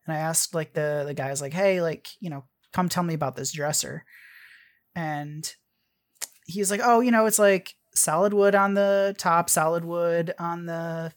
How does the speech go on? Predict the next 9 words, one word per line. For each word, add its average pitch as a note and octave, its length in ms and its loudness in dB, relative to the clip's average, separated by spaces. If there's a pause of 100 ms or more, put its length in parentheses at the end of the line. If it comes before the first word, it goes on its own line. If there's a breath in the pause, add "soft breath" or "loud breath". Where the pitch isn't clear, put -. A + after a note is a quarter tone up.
(220)
like, D#3 380 -6 (680)
the E3+ 100 -4
panels, F3 680 -2 (580 soft breath)
um, C#3+ 560 -6
or, E3 140 -6
like, D#3 160 -8
the, C#3+ 140 -4
the D3+ 120 -6
drawers." E3 500 -2